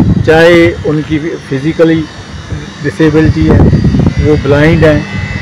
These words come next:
वो डेफ हैं, उन बच्चों की तालीम, उनकी सेहत और उसके साथ साथ उनके हुनर का बंदोबस्त किया गया।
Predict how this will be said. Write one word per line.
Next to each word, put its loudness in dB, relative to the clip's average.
वो 4
डेफ 2
हैं, 2
उन 2
बच्चों 0
की 0
तालीम, 2
उनकी 0
सेहत 2
और 6
उसके 0
साथ 0
साथ 0
उनके -4
हुनर 2
का 4
बंदोबस्त -2
किया -10
गया। -14